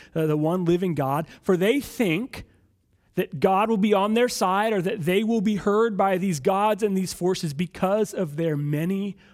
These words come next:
words." Jesus is warning us, don't fall into some sort of trap that you think, "All right, if I just pray in the right formula or the right kind of way that he's calling me to, and if I get in this right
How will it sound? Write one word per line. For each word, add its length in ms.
words." 720
Jesus 440
is 100
warning 380
us, 180
don't 300
fall 340
into 100
some 220
sort 160
of 80
trap 380
that 100
you 100
think, 280
"All 80
right, 180
if 100
I 100
just 220
pray 300
in 60
the 100
right 200
formula 560
or 120
the 120
right 240
kind 420
of 300
way 320
that 160
he's 220
calling 380
me 120
to, 200
and 80
if 100
I 80
get 160
in 140
this 160
right 300